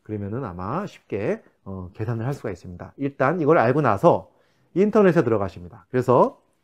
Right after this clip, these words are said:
구글로 들어가세요. 그래서 구글에 들어가셔서 검색창에다가 뭐라고 치시냐면 영어로 치시는데요. 자, 일단은 심장, 하트죠. 에이치 이 알 티 치십니다. 그리고 한 칸 띄시고,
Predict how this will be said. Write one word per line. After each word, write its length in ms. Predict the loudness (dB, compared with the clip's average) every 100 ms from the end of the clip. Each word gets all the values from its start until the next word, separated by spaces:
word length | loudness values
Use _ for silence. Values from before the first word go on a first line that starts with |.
| _ _ _
구글로 340 | 2 6 8
들어가세요. 400 | 8 4 -6 -16 _ _ _ _ _ -14
그래서 140 | -8
구글에 240 | 2 4 4
들어가셔서 580 | 2 -2 -4 -2 -2
검색창에다가 720 | 0 -2 0 0 0 0 0 0
뭐라고 300 | 0 0 -2
치시냐면 560 | -10 -8 -2 0 0 -4 _ _ _ 2
영어로 280 | 6 6 4
치시는데요. 680 | -2 -8 -6 -6 -6 -6 -8
자, 100 | -6
일단은 540 | -2 0 2 4 2 0 _ _ _ _ _
심장, 460 | -4 0 0 -2
하트죠. 640 | -6 -4 -4 -4 -6 -6 -2
에이치 380 | 2 2 0 -4
이 240 | -2 0
알 220 | 0 -4
티 220 | -4 -6 -6
치십니다. 480 | -12 -12 -12 -18 _ _ _ _
그리고 240 | -4 0
한 120 | 0 2
칸 200 | 2 4
띄시고, 680 | 0 2 8 10 10 6